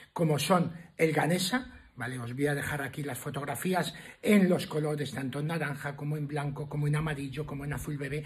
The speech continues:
Son los colores que más se llevan y que vienen y se agotan. Así tenemos una, es, una estabilidad, ¿vale? Entre oferta y demanda, con, porque es fundamental, eh, este tema de, de preventa para que no os quedáis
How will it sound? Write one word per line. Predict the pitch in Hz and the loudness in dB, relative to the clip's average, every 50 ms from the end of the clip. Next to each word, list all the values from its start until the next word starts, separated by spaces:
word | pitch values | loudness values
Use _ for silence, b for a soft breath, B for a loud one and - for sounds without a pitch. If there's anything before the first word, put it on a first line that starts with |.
| B B B B B | B B B B B
Son | - - 180 175 | -2 2 2 4
los | 175 170 | 2 2
colores | - 160 160 165 165 156 147 - | 2 0 2 2 2 2 0 -2
que | - 160 147 | 0 2 2
más | 147 156 156 | 2 2 0
se | - - 147 139 | -2 -4 -4 -2
llevan | 151 160 151 147 156 - | -2 0 0 0 0 2
y | - 220 - | 2 2 2
que | - 165 151 | 4 2 2
vienen | 151 170 175 170 156 147 131 - B B B B B B | 4 4 2 2 2 0 -2 -6 B B B B B B
y | - 214 185 165 - | 4 4 4 4 4
se | - - - - 156 | 0 -2 0 0 0
agotan. | 131 127 139 165 165 170 226 240 233 - - - - | 0 0 -2 -2 2 4 4 4 4 0 -4 -8 -4
Así | - 139 - - - 185 170 - B B B B B | -2 -2 -2 0 0 0 0 -2 B B B B B
tenemos | - 165 165 170 170 170 151 - - - - - | 4 4 6 6 6 6 4 2 -2 -6 -4 0
una, | 196 180 175 175 165 | 2 4 4 4 4
es, | 160 165 - - 170 156 139 - - - - | 2 0 0 0 2 2 2 0 -4 -8 -6
una | - 175 170 165 | -2 0 0 2
estabilidad, | 165 - - - 165 147 156 156 147 147 143 160 165 156 | 2 0 0 0 0 0 0 2 2 2 2 2 2 0
¿vale? | 135 151 156 151 139 | 0 -2 -2 -2 -2
Entre | 139 143 147 143 147 - - 160 156 151 - | -2 -4 -4 -6 -6 -6 -4 -2 -2 -2 0
oferta | - 147 147 - 185 175 151 147 - 131 117 B B B B B B B | -2 -2 -2 0 0 -2 -2 -2 -4 -6 -6 B B B B B B B
y | 190 180 | 4 6
demanda, | 190 175 170 170 185 190 190 190 185 185 | 6 6 6 6 6 6 4 4 2 0
con, | 160 147 | -2 -6
porque | 143 151 135 - 160 | -4 -6 -6 -4 -4
es | 165 160 | -4 -4
fundamental, | - 175 170 156 151 139 135 131 127 - - 139 143 | -2 0 0 0 0 0 -2 -2 0 0 2 2 2
eh, | 139 135 123 - B B B B B B | 0 -2 -4 -6 B B B B B B
este | - - - - 160 | -4 -4 -2 -4 -4
tema | 156 160 151 147 143 | -2 -2 -2 -2 -4
de, | 139 139 127 - - | -4 -6 -8 -8 -6
de | 156 147 160 | -2 -2 0
preventa | 156 - 151 156 165 170 170 170 151 | 0 0 0 0 2 2 2 2 0
para | 160 147 143 | 0 -2 -4
que | - 147 | -2 -2
no | 156 165 | -2 -2
os | 151 - | -2 -2
quedáis | - 160 147 147 151 147 - | -2 -2 0 2 0 0 -2